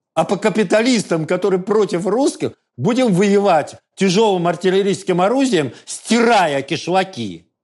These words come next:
В этом смысле Фрунзе более жёстко проводил в Средней Азии классическую русскую имперскую политику. И всё равно мы её будем проводить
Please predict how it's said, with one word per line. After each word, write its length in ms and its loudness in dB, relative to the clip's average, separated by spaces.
В 180 -4
этом 400 0
смысле 720 0
Фрунзе 580 0
более 540 2
жёстко 440 -2
проводил 480 0
в 60 -6
Средней 400 0
Азии 440 0
классическую 920 0
русскую 400 0
имперскую 480 0
политику. 680 -4
И 120 2
всё 200 0
равно 420 2
мы 140 0
её 160 2
будем 360 0
проводить 720 -2